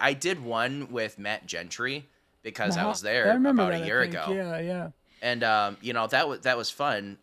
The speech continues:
Speaker 1: Um, but the problem was, is, like, it, you're just standing and you're doing, like, a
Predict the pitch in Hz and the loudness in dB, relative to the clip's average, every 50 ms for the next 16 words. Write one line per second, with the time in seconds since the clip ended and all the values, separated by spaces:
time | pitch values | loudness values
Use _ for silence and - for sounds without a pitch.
0 | - - 92 95 95 95 92 90 87 80 76 _ - 113 107 107 101 101 98 - | -8 -4 -2 -2 0 -2 -4 -6 -8 -14 -18 _ -6 -4 -2 0 0 -2 -4 -6
1 | _ - 113 98 - 143 139 139 135 127 107 104 101 98 90 95 90 - 98 92 | _ -10 -10 -4 0 2 4 4 4 2 -2 -4 -4 -4 -4 -6 -6 -4 -2 -2
2 | 87 87 - - _ _ _ _ _ _ _ 107 113 113 - - 117 123 117 113 | -4 -4 -6 -12 _ _ _ _ _ _ _ -10 -10 -10 -10 -8 -6 -6 -4 -4
3 | 135 127 - - - 143 143 143 135 123 113 110 107 107 104 98 110 110 110 107 | -2 -2 -2 -2 -2 -2 -2 -2 -2 -4 -4 -6 -6 -8 -8 -6 -6 -4 -4 -4
4 | 101 101 98 95 - 98 92 92 | -4 -6 -6 -6 -6 -6 -6 -6